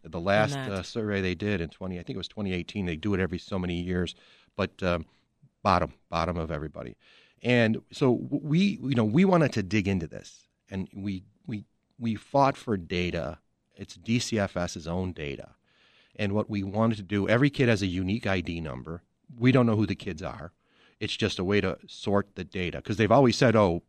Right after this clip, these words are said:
Speaker 1: we have privacy issues, we can't tell you." Well, we said, "Okay, just give every kid a number,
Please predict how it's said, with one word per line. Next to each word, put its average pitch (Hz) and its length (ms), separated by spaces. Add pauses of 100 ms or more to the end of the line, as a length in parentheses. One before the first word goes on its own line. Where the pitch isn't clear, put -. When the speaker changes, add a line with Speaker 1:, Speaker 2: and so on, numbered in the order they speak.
Speaker 1:
we 104 200
have 95 160
privacy 92 520
issues, 80 260
we 87 60
can't 87 260
tell 120 220
you." 82 200 (600)
Well, 117 80
we 120 80
said, 123 140
"Okay, 110 160
just 101 160
give 135 140
every 113 160
kid 101 140
a 98 60
number, 95 380